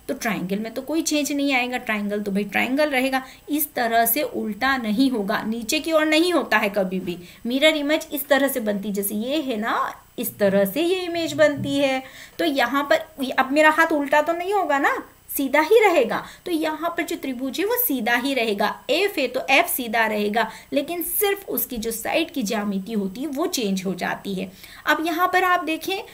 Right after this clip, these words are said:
तो यहाँ पर एक इस तरह का एरो है, थोड़ा सा डिजाइनदार, और यहाँ पर तो जो एरो हम सिं-, simple सा लगाते हैं वही है, बस इनकी positions में change आएगा। अब plus तो plus ही रहेगा, कोई change नहीं आएगा उसमें है।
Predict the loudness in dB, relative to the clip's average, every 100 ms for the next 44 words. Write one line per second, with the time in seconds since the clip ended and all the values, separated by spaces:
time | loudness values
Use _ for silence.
0 | -14 -4 0 0 0 0 0 0 -2 -4
1 | -4 -2 -2 0 0 2 0 0 0 2
2 | 2 2 0 -6 -2 0 0 2 0 0
3 | 0 0 2 0 0 -4 0 0 0 -2
4 | -2 -4 -4 -6 -2 0 0 0 -2 -2
5 | -2 -2 -2 -2 -2 -2 -2 -2 -2 -4
6 | -4 -2 -2 -4 -10 -8 -2 -2 2 0
7 | 0 -2 -2 -2 -2 -4 -4 -4 -4 -2
8 | -4 -4 -6 -6 -8 -8 -12 -18 -8 -4
9 | -2 0 0 0 -4 -2 0 2 2 2
10 | 0 0 -2 -4 -4 -2 -2 0 0 0
11 | -4 -2 -4 -4 -6